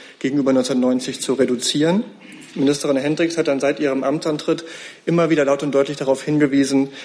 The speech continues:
dass wir zusätzliche Anstrengungen brauchen, um dieses Ziel zu erreichen. Wir haben daraufhin ein Aktionsprogramm Klimaschutz entwickelt, mit mehr als einhundert Maßnahmen, die alle einen Beitrag zur Schließung dieser Lücke erbringen. Ohne dieses Programm wären wir, ähm,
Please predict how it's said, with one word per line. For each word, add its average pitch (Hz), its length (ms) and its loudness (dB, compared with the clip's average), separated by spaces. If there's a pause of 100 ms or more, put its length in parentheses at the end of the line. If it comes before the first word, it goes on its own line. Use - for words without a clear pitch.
(280)
dass 131 260 0
wir 131 400 0
zusätzliche 143 480 0
Anstrengungen 127 540 0
brauchen, 131 380 0
um 131 160 -2
dieses 131 320 0
Ziel 127 280 2
zu - 240 -2
erreichen. 170 680 0 (300)
Wir 127 100 -2
haben 135 200 0
daraufhin 135 380 0
ein 131 120 2
Aktionsprogramm 151 720 -2
Klimaschutz 147 580 -4
entwickelt, 135 480 0 (680)
mit 127 120 -8
mehr 131 160 2
als 131 100 0
einhundert 147 440 0
Maßnahmen, 135 480 2
die 131 80 -2
alle 135 180 2
einen 127 180 2
Beitrag 143 480 0
zur 127 160 -4
Schließung 170 340 0
dieser 127 200 2
Lücke 127 400 0 (120)
erbringen. 165 600 0 (340)
Ohne 190 260 2
dieses 175 260 0
Programm 151 520 0
wären 139 280 2
wir, 139 220 2 (580)
ähm, 131 360 2